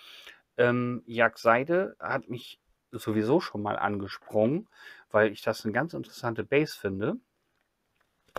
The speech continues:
Und jetzt habe ich vier davon gekauft und davon werde ich dann ein Shirt stricken.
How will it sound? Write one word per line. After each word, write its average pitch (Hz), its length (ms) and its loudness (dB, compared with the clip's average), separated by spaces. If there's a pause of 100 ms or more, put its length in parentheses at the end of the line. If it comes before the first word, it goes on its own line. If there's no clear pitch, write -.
(140)
Und 110 100 -2
jetzt 107 180 0
habe 117 160 4
ich - 80 -8
vier 135 200 4
davon 104 340 4
gekauft 151 460 2 (540)
und 120 260 0
davon 120 340 4
werde 110 180 4
ich - 100 -14
dann 98 220 -6
ein 98 320 -6 (360)
Shirt 170 340 4
stricken. 143 640 -6